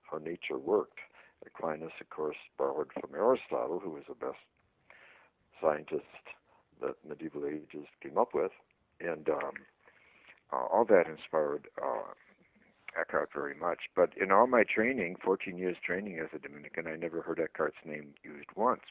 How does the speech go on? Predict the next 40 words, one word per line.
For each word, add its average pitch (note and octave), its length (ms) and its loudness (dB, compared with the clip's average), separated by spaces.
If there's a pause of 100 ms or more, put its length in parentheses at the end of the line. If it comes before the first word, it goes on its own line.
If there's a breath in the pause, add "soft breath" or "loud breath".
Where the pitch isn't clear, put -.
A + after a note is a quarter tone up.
because - 460 -6
he - 80 -16
was - 220 -10 (600 loud breath)
condemned. C#2 460 -6 (100)
But C#2 180 -4 (800 soft breath)
I F2+ 100 8
really A2+ 280 8
found D#2+ 340 4
him E2 180 -4
through E2 140 -6
Coomaraswamy, F2+ 920 -2
the C2+ 120 -8
Hindu F2+ 440 -2 (240)
writer C2+ 420 -6
who C#2+ 180 -12
wrote D#2 160 -4
a D2 120 -8 (120)
great D#2+ 280 -6
book E2 200 -4
on C#2 120 -6
nature D2+ 480 -6
and C#2 160 -10
art F2 340 0
in, B1+ 140 -20 (260)
in D#2 120 -16
the D#2 60 -16
nineteen D2+ 360 -10 (100)
thirties. F#2 360 -2 (540 loud breath)
He - 80 -14
wrote C2+ 280 -6
it, E2 100 -6 (180)
and, D#2+ 440 -8
uh, D2+ 200 -4
his - 160 -2
old D#2+ 260 -2
chapter E2 420 2
on C#2 80 -8
Eckhart. C#2+ 400 -4 (180)
And, D#2 240 -10
um, C#2+ 280 -4